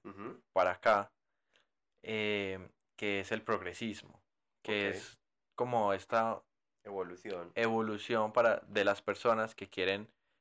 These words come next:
Speaker 2: ir más allá, cambiar los estatutos que tiene la sociedad implantados, tóxicos, que son los que siempre nos han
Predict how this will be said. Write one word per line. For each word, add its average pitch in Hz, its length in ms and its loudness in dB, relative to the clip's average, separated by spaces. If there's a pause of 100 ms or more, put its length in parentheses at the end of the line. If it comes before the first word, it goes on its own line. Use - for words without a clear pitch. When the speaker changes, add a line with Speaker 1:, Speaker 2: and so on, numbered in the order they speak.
(100)
Speaker 2:
ir 123 200 4
más 117 260 2
allá, 107 240 2
cambiar 104 480 0
los 113 240 -2
estatutos - 880 -4
que 123 100 -12
tiene 101 200 -4
la 110 140 0
sociedad 92 440 -4
implantados, 104 920 0
tóxicos, 107 600 -4
que 95 240 -6
son 95 140 -8
los 92 120 -10
que 117 120 -10
siempre 101 260 -8
nos 110 200 -6
han 92 240 -4